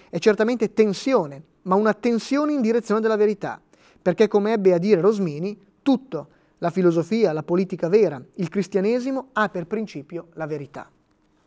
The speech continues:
È dunque in una dimensione metafisico-teologica che possiamo riconsiderare il concetto di speranza nella sua pienezza, in un permanente riferimento ai concetti di verità, libertà, volontà e amore.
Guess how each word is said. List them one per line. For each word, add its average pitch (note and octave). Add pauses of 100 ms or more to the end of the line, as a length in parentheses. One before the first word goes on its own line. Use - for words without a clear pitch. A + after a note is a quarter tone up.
(880)
È G3+
dunque B3+
in G#3
una F#3+
dimensione G3+
metafisico-teologica F#3 (240)
che G3
possiamo G#3
riconsiderare G#3
il G3
concetto G3
di F3
speranza G#3
nella E3+
sua F3+
pienezza, G3 (560)
in G#3
un A3
permanente A#3+
riferimento F#3+
ai E3+
concetti G3
di E3+
verità, F3 (180)
libertà, F3
volontà F#3
e F3
amore. C3+